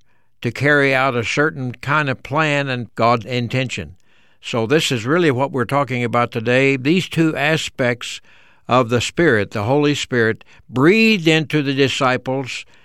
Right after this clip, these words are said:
and also at the same time, we will see, breathed into all the believers. And then economically, the Spirit came upon the disciples in the book of Acts,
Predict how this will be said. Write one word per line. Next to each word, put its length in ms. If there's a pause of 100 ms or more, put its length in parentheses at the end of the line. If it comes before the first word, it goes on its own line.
(140)
and 200
also 800 (320)
at 140
the 140
same 400
time, 480
we 140
will 180
see, 460 (300)
breathed 380
into 340
all 340
the 140
believers. 760 (800)
And 200
then 360
economically, 1000 (420)
the 120
Spirit 520
came 240
upon 400
the 80
disciples 880 (380)
in 140
the 80
book 220
of 120
Acts, 560